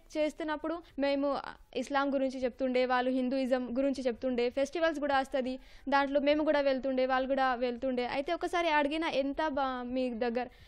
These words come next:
మీ రిలీజియన్‌లో ఎంత భగవాన్ ఉన్నాడు?" అంటే ఎవరైనా త్రీ అన్నారు, మరి థర్టీ అన్నారు, త్రీ క్రోర్స్ అన్నారు. నేను అనుకున్నా,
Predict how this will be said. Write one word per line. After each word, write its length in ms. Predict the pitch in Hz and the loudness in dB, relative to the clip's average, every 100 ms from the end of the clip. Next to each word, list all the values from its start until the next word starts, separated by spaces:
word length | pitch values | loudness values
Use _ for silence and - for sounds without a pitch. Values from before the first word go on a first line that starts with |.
| - | -8
మీ 160 | 254 254 | -2 0
రిలీజియన్‌లో 560 | 247 254 254 277 277 277 | 2 2 2 2 2 2
ఎంత 320 | 254 254 277 | 2 2 0
భగవాన్ 500 | 247 226 247 247 240 | 0 -2 0 -2 -2
ఉన్నాడు?" 480 | 247 240 233 233 214 | -4 -2 -2 -2 -2
అంటే 460 | 226 226 302 349 - - | -6 -2 -2 -4 -6 -2
ఎవరైనా 360 | 254 254 262 | 0 0 -2
త్రీ 260 | 254 294 311 | -2 0 2
అన్నారు, 400 | 254 220 214 214 233 | 2 0 -2 -6 -8
మరి 320 | 233 233 226 - - 285 | -6 -6 -8 -14 -4 0
థర్టీ 240 | 277 302 | 2 2
అన్నారు, 440 | 269 233 214 214 - - | 0 0 -2 -2 -4 -2
త్రీ 180 | 320 | 0
క్రోర్స్ 440 | 302 294 277 302 302 | 2 4 4 4 2
అన్నారు. 400 | 247 226 214 - - | -2 0 -2 -4 -8
నేను 120 | 320 | -4
అనుకున్నా, 420 | 339 339 349 359 | -2 -2 -2 -2